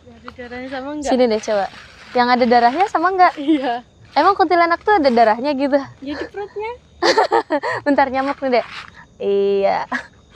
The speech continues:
Speaker 2: Jadi belum, belum tahu bedanya kuntilanak merah sama putih?
Speaker 1: Belum.
Speaker 2: Boleh ya? Mau Kakak kasih tahu?
Speaker 1: Mau.
Speaker 2: <laughs> Jadi kalau kuntilanak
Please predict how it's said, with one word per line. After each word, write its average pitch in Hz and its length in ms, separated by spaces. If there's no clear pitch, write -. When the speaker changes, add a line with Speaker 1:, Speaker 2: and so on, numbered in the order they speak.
Speaker 2:
Jadi 269 200
belum, 339 440
belum 302 240
tahu 330 120
bedanya 277 360
kuntilanak 269 400
merah 254 160
sama 302 240
putih? 254 280
Speaker 1:
Belum. 240 240
Speaker 2:
Boleh 208 240
ya? - 100
Mau 277 160
Kakak 240 240
kasih 247 240
tahu? 247 160
Speaker 1:
Mau. 262 240
Speaker 2:
<laughs> 508 460
Jadi 285 140
kalau 302 160
kuntilanak 262 400